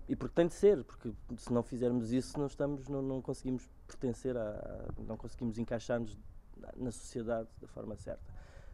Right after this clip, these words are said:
Eu tenho um smartphone pela primeira vez agora há seis meses e realmente agora acho que não consigo voltar a ter um telefone normal, porque entretanto habituei-me a fazer uma porção de coisas que antes não fazia e, e que o smartphone me, me proporciona.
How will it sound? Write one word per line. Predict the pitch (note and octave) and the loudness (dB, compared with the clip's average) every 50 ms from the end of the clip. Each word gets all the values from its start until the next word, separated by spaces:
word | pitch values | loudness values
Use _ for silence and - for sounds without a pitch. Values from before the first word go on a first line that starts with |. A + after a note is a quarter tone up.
| - - - - - - - - - - - - - - - | -16 -16 -16 -16 -16 -14 -14 -16 -16 -16 -16 -18 -18 -12 -4
Eu | - - G#2 - | -2 -2 -2 0
tenho | - B2+ B2 A#2+ | 2 2 4 4
um | B2 A#2 | 2 2
smartphone | - - C3+ B2+ A#2+ - - C#3 C3 C3 | 0 2 2 2 2 2 0 0 0 2
pela | - C3+ B2+ A#2+ | 2 0 0 0
primeira | - C#3 B2+ C3 B2+ B2+ B2+ | 2 2 2 2 2 2 2
vez | B2 B2+ B2 B2+ | 2 0 0 0
agora | C3+ B2 B2+ B2+ C3 | 2 2 4 4 4
há | B2+ | 2
seis | - - C3+ B2+ A#2 | 2 2 0 2 2
meses | C3 B2+ C3 C3 C3+ C3+ C3 B2+ | 4 4 6 6 4 4 2 -2
e | C#3+ | -4
realmente | C3 B2+ C3 B2+ A#2+ B2 B2 B2 B2 - | -2 2 4 4 4 4 4 2 0 -2
agora | C3 B2 B2+ B2+ C3 C3+ C#3 C#3 | 0 2 2 4 4 2 2 2
acho | C#3 - - | 0 0 0
que | |
não | C#3+ C#3 | -2 0
consigo | - D3 C#3 - - C3 B2 | 0 -2 -2 -2 -4 -4 -2
voltar | C3+ C3+ - D3 C#3 | -2 -2 2 4 2
a | C#3 C3+ | 2 2
ter | - C#3+ | 2 0
um | C#3+ | -2
telefone | C3+ - - - C#3 C#3 C#3 | -2 -4 -2 0 2 2 2
normal, | C3+ C3+ D3 D#3+ D#3+ D#3 | 2 4 4 2 2 0
porque | - - | -2 -4
entretanto | A#2+ A2+ - - B2 A2+ B2 | -6 -4 -2 -4 -2 -2 -2
habituei-me | A2+ A2+ A#2 - C3+ C3 B2 B2+ | -2 -2 -2 2 2 4 4 4
a | A#2+ | 2
fazer | - - B2 A#2 B2+ | 2 -2 -2 -2 -2
uma | A#2+ B2 A#2+ | -2 -2 -4
porção | - - - B2+ | -4 -4 -4 -4
de | A#2+ - | -4 -4
coisas | - - B2+ A#2+ B2 C3 - - - - - - - - - - - - - - - - - - - - - - - - - - - | -2 0 0 0 0 0 -2 -6 -12 -12 -12 -12 -14 -14 -14 -14 -16 -14 -12 -10 -10 -10 -10 -12 -14 -14 -14 -14 -14 -14 -14 -10 0
que | - D3 | 4 4
antes | C3+ B2+ - | 4 4 4
não | - B2+ B2 | 4 4 4
fazia | A#2 - C3 A#2 G#2 A2 A#2 A#2 B2+ D#3+ E3+ - - - - | 4 4 0 2 2 4 4 4 2 2 -2 -6 -12 -14 -12
e, | - B2+ A2+ - - - | -10 -10 -10 -8 -6 -8
e | B2 | -8
que | - - - C#3+ | -6 -2 0 0
o | B2+ | 0
smartphone | - - - D3+ C3+ - - - C3+ C3 C3+ C3 | 0 6 6 6 6 6 4 0 0 2 4 4
me, | B2+ B2+ B2+ B2+ B2+ B2+ B2 A#2+ A#2+ A2+ - - A2+ A2 - - A2+ B2+ | 4 4 4 2 0 0 -2 -4 -4 -6 -6 -6 -6 -6 -6 -4 -2 -2
me | A#2+ | -2
proporciona. | - B2+ A2 - B2 A2 - - B2+ A#2 A2+ A2 G2 | -2 -4 -6 -4 -4 -6 -4 -2 -2 -2 0 -2 -4